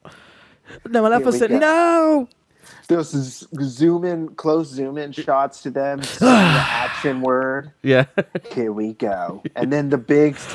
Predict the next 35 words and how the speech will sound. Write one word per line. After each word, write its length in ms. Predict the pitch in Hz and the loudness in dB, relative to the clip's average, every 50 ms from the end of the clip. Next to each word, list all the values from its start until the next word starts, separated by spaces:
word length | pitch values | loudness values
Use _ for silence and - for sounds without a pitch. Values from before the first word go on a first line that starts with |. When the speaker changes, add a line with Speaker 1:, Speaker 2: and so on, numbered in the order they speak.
| - - | -6 -2
Speaker 1:
War 500 | 135 131 127 143 143 143 131 127 131 139 | -2 0 0 2 0 2 2 2 0 0
Speaker 2:
hectic 160 | 139 139 139 135 | 0 0 0 0
Speaker 1:
is 200 | 123 120 120 - | 2 0 -2 -4
here. 140 | - - - | -8 -10 -8
Speaker 2:
C 60 | 147 | -4
G 640 | 143 151 143 131 120 117 110 110 110 98 95 85 80 | -2 0 2 2 2 2 2 2 0 -2 -4 -8 -10
I. 180 | 80 64 - - - | -12 -14 -14 -16 -16
Yeah, 360 | 113 127 127 127 120 110 107 | -12 -6 -4 -2 -2 -2 -4
the 120 | - 123 131 | -4 -6 -6
war, 460 | 127 131 147 151 147 139 120 107 104 | -4 -4 -2 0 0 2 0 0 -4
the 140 | 104 120 117 | -4 -6 -6
battle 420 | - 131 127 123 123 127 123 123 | -2 0 0 0 0 0 -4 -8
scenes. 320 | - - 104 90 90 90 80 | -10 -14 -20 -20 -16 -4 0
Speaker 1:
That's 200 | - - - - - 147 | 0 0 0 0 -4 -2
always 320 | 170 170 151 156 170 160 | 0 0 0 0 0 0
a 80 | 165 160 | 0 -2
battle 380 | 120 - 117 110 117 120 110 104 | 0 0 0 2 2 2 0 -2
scene. 280 | - - - 76 95 - - - - - - | -4 -8 -12 -12 -12 -14 -16 -20 -20 -12 -6
Everything 320 | - 147 190 226 214 247 254 | -2 0 0 2 2 0 2
is 100 | 254 233 | 2 2
a 20 | |
Speaker 2:
Always. 80 | 233 180 | 2 2
Speaker 1:
battle 220 | 190 180 196 214 208 | 2 2 2 2 0
scene. 180 | - - 117 | 0 -2 0
They 120 | 110 113 123 | 2 2 2
should 120 | 143 151 | 2 2
just 140 | 170 160 - | 0 0 0
call 140 | - 170 160 | 0 0 0
it 100 | 151 120 | 2 2
Battle 220 | 117 120 135 143 | 2 2 2 2
Scene 240 | - - 147 131 123 | 0 0 -2 -2 0
B, 360 | 110 117 113 98 90 82 - - | 0 0 0 0 -2 -4 -6 -2
Battle 180 | 107 117 123 120 | 0 0 0 0
Scene 200 | - - 127 104 | 0 -2 -2 0
A, 260 | 80 113 110 92 - | 0 0 0 0 -2